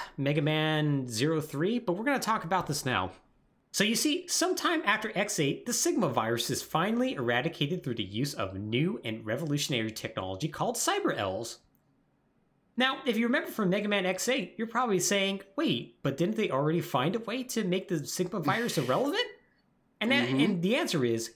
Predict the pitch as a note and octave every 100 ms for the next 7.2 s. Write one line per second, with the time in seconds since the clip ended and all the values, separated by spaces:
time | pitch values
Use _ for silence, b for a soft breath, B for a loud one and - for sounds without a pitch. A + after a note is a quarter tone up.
0 | _ - A#2 G2+ - - - b b _
1 | - D#3+ D3 D#3+ D#3+ D3 D#3 D3 D3 C#3
2 | - - G3 G3 A2+ G2 G2 G2+ G2+ G#2+
3 | G#2 G2 F#2+ B B B - - G#3 G#3+
4 | G#3 G#3 D#3+ D3 C#3+ A#2 G#2 G#2+ G2+ F#2
5 | F#2 F2 - _ - _ _ - E3 A#3+
6 | - C4 B3+ - _ _ _ _ - C#3+
7 | D#3 E3